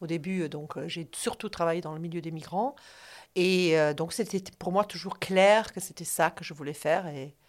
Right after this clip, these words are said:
et j'étais, et je dois dire que je n'ai jamais regretté, euh, le choix d'aller à l'asti,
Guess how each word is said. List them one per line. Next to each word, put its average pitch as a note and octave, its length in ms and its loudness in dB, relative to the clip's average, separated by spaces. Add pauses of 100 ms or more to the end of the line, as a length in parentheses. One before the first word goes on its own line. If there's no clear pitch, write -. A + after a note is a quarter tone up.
(280)
et E3+ 80 0
j'étais, F3+ 400 2
et F3 60 0
je E3+ 80 -2
dois F3+ 160 6
dire A3 200 0
que G#3+ 60 -6
je F3+ 140 -4
n'ai F3 80 0
jamais G3+ 260 2
regretté, F3 640 -4
euh, D3+ 140 -6
le D3 80 -8
choix F3+ 320 0
d'aller D3+ 200 -4
à C#3+ 60 -2
l'asti, F3+ 560 -8